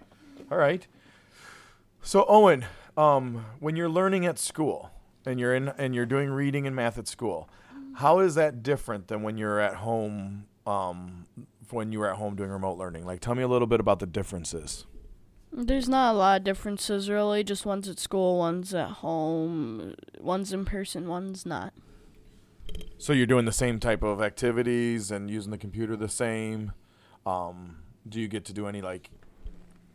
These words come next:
Speaker 1: stuff with classmates more or no?
Speaker 2: Almost less.
Speaker 1: Okay. All right. Now, Owen, I know you were really excited about something this week.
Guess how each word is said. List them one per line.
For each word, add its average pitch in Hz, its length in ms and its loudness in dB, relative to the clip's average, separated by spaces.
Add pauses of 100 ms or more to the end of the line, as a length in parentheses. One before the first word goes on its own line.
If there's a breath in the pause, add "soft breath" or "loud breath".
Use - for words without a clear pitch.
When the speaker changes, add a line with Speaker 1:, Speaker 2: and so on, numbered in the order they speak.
(120)
Speaker 1:
stuff - 340 -4
with 104 140 -6
classmates 151 580 -2
more 160 240 -2
or 117 180 0
no? 82 220 -6 (600)
Speaker 2:
Almost 226 340 -4
less. 170 480 -2 (560)
Speaker 1:
Okay. 135 320 -2 (320)
All 113 80 2
right. 120 180 2 (380 loud breath)
Now, 143 160 6
Owen, 165 340 6
I 135 120 0
know 156 280 0
you 147 380 -2
were 117 240 -2
really 160 340 -2
excited 143 440 -2
about 101 280 -2
something 104 400 -8
this 101 220 -10
week. 90 360 -10